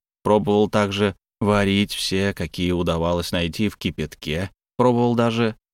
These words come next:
опрыскивать их специальной отравой от клопов с тараканами. К концу недели в его спальне скопилось ни много ни мало пятнадцать тысяч восемьсот тридцать два шарика жвачки.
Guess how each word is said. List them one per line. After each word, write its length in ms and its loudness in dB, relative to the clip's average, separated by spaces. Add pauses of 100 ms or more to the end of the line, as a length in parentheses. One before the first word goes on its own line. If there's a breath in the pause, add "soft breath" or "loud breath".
(140)
опрыскивать 840 0
их 240 -2
специальной 760 0
отравой 640 0
от 120 -6
клопов 420 2
с 80 -12
тараканами. 560 2 (320)
К 100 -14
концу 340 2
недели 680 2
в 60 -2
его 360 2
спальне 540 0
скопилось 720 0
ни 180 4
много 280 4
ни 120 2
мало 320 2 (520)
пятнадцать 520 0
тысяч 340 -2
восемьсот 520 0
тридцать 320 0
два 180 4
шарика 460 0
жвачки. 540 -6